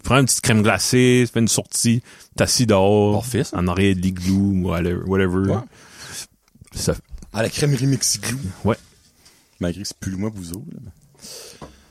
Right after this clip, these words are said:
Speaker 2: Voyager dans le sud. <clears throat>
Speaker 1: Je,
Speaker 2: As-tu ever ?
Speaker 1: je, non.
Speaker 2: Moi non plus. On passe au prochain. Non, c'est pas vrai.
Speaker 1: Mais c'est
Speaker 2: Moi, j'ai pas de, moi, là, quand je vais te dire, je vais être fair tout de suite de même, je n'ai aucun goût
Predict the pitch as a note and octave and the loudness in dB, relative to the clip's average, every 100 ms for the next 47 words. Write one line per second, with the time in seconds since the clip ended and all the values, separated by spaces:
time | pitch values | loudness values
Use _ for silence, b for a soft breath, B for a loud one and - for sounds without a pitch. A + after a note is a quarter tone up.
0 | B B B B B B B B _ A2+ | B B B B B B B B _ 2
1 | F#3+ A3+ A3 A3+ A3 D#3 - - B3 A#3+ | 4 4 4 4 2 2 2 0 2 2
2 | B2+ F#2 - _ - - - - - - | 0 -6 -20 _ -8 -6 -4 -4 -6 -6
3 | F#2 E2 D#2 A#2 A2 C#3 F4 - D#2 D#2+ | -2 0 0 0 0 0 -2 -2 0 2
4 | G#2 - - G#2 B2+ F#3+ A3+ - E4 E4 | 0 -2 -10 -2 0 4 2 2 2 2
5 | - _ - C4 G3+ D#3 D3 B2 C3+ F#3+ | -2 _ 0 4 4 4 2 2 2 0
6 | F3 - - A2 G#2 F#2 - - - D#3+ | -2 -6 -4 -2 2 2 0 -2 0 2
7 | D#4 C4 C#3 - D4+ A3+ - C3+ C3+ G#3 | 4 4 2 2 2 2 -4 -2 2 6
8 | D#4+ D4+ G#3 E3 C#3 C3 G3 A2 - - | 6 6 6 4 2 0 -2 -2 -4 2
9 | G3+ A3 F#3+ - G3 D#3+ E3+ G3 F3+ B | 6 6 4 0 2 2 2 0 -2 B
10 | B B B2 D#3+ D#3 C#3 - - A#3+ B3+ | B B 2 4 4 2 2 4 6 6
11 | A3 - A#3 G#3 C3 A2 C3 G3 | 4 2 4 4 2 0 2 2